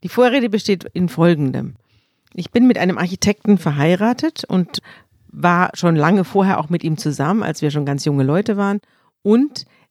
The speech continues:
er war ein großer Verehrer von Adolf Loos. Adolf Loos ist ein Architekt, ja, man kann sagen weltberühmt, ein weltberühmter Architekt, der die ganze Architektur umgekrempelt hat.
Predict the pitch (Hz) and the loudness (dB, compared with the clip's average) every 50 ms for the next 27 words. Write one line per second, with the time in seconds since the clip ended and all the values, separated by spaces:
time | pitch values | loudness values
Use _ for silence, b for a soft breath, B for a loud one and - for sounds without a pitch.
0 | _ - 170 170 165 151 170 165 - 160 175 170 170 160 - - - 170 196 226 | _ -2 0 0 2 2 0 0 2 0 0 0 0 0 0 0 2 4 4 4
1 | 294 311 - - 240 226 - - 202 - - 151 160 160 156 160 165 160 160 165 | 4 4 4 2 0 0 2 0 -2 0 2 2 2 2 2 0 -2 -2 -2 -4
2 | - _ _ _ _ _ _ _ - 156 160 135 - 123 143 151 160 151 147 139 | -8 _ _ _ _ _ _ _ -2 0 0 0 0 0 0 2 4 4 2 2
3 | - 127 123 127 120 113 117 - - - - - - - 156 165 185 175 156 - | 0 0 0 0 0 -2 -8 -10 -12 -14 -14 -8 -4 -2 0 2 2 2 0 2
4 | - 175 180 220 240 - - - - - 147 151 120 143 147 156 151 - - 170 | 2 2 2 2 0 -2 -4 -6 -4 -4 -4 -2 -2 -4 -4 -6 -6 -4 -2 -2
5 | 170 - - - - _ _ _ - 139 131 127 131 131 135 - - 147 135 - | -2 -4 -8 -20 -20 _ _ _ -4 -2 0 0 0 -2 -2 -2 -4 -4 -2 -2
6 | 139 139 143 135 139 147 143 - - 156 147 147 143 139 151 - - - - 151 | -2 -2 0 2 2 2 2 0 -2 -4 -2 -2 -2 -4 -4 -6 -8 -8 -6 -4
7 | 160 147 175 196 220 - - - 185 170 180 185 175 175 - - 147 147 151 139 | -2 0 0 0 0 -2 -2 -4 -2 0 0 -2 -2 -4 -4 -4 -6 -8 -8 -8
8 | - 156 175 - _ b b b b b b b b - 165 170 165 180 190 214 | -6 -6 -6 -6 _ b b b b b b b b -4 -2 0 2 2 2 2
9 | 208 - - 175 170 175 - 175 160 - - 185 180 - _ - 214 233 240 226 | 0 0 -4 -4 -6 -6 -6 -6 -6 -4 -2 -2 -2 -2 _ 0 4 6 6 6
10 | 196 156 - - - - 135 143 151 147 - 160 139 139 - 156 156 202 - - | 6 4 0 -2 -10 -4 0 0 0 0 2 0 -2 -2 0 0 -2 -2 -2 -4